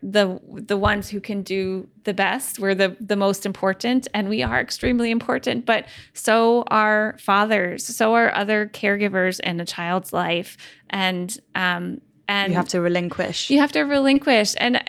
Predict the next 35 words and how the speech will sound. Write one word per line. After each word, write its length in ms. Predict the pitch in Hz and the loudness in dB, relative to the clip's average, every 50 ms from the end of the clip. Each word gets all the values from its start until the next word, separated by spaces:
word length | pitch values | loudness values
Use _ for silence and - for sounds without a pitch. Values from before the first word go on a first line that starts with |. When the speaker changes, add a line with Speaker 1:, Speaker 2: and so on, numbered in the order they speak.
| - - 233 | -8 -6 -2
Speaker 1:
this, 400 | 233 262 269 285 277 - - _ _ - | 2 2 2 2 0 -6 -10 _ _ -10
this 300 | 240 269 277 285 285 294 | 0 0 0 0 0 -4
is 120 | 294 277 | -6 -2
something 460 | - 285 269 269 269 277 269 262 262 | 0 0 0 0 2 2 2 4 4
that 320 | 247 226 220 214 - - - _ _ _ _ _ - - | 4 4 2 2 0 -4 -8 _ _ _ _ _ -4 -4
actually 340 | 226 247 - - - 269 262 | -4 -2 -4 -2 -2 -2 0
there 200 | 247 233 220 220 | 2 2 4 4
is, 240 | 220 240 269 269 - | 4 4 2 2 2
like, 260 | 254 214 202 - - - | 0 0 0 -2 -4 -4
a 140 | - - - - _ - | -4 -4 -4 -8 _ -20
thread 480 | - - - 214 208 202 214 226 240 226 | -16 -8 -2 0 2 2 4 2 2 2
within, 680 | 214 220 220 - - - 202 202 208 202 208 208 214 214 - - - - _ _ _ | 2 0 0 0 -2 0 0 0 0 0 0 -2 -2 -4 -8 -16 -20 -20 _ _ _
within 320 | 202 214 220 - 226 220 214 | -4 -4 -2 -2 0 0 0
anthropology 800 | 202 196 208 196 196 - 190 190 196 214 214 220 214 208 202 | 0 0 -2 -4 -4 0 0 2 2 0 0 0 0 2 2
in, 260 | 202 196 190 190 214 - | 2 0 0 -2 -4 -4
in 120 | 196 190 | -4 -2
particular 520 | - - 196 - 202 - - 214 220 233 226 | -2 -2 -4 -4 -4 -6 -4 -2 0 0 2
that 200 | 220 196 196 190 | 0 0 -2 -2
has 280 | 196 196 185 190 - | -4 -4 -4 -4 -4
challenged 640 | - - 202 185 180 180 190 202 220 240 240 - - | -6 -4 -2 0 0 0 0 2 0 0 -2 -2 -2
this 300 | 247 247 262 262 - - | 0 0 0 0 0 -4
for 180 | - - 240 226 | -2 0 0 0
a 100 | 220 202 | 2 2
while, 440 | 190 185 185 185 202 220 233 240 | 2 2 2 4 4 4 4 4
that 180 | 233 214 - - - | 4 2 2 2 0
it 100 | 220 - | 0 2
has 160 | 202 208 208 | 2 0 0
a 60 | 202 | -2
challenge, 480 | - - - 196 196 208 214 214 - - | -2 -2 -2 0 2 2 2 0 -2 -4
challenged 440 | - - 214 220 226 233 220 - - | -2 0 0 2 2 2 2 0 -2
specifically 540 | - - - 226 - - 254 - 254 240 | -6 -4 -2 -2 -2 -2 0 2 4 4
attachment 540 | 220 214 - - 180 190 - - 220 226 240 | 4 2 0 -4 -4 -4 -4 -4 -4 -4 -2
theory 280 | - 240 240 247 262 269 | 0 2 4 4 4 4
for 160 | - - 196 | 2 -2 -2
this 360 | 190 214 226 233 - - - | 2 2 0 0 -2 -8 -10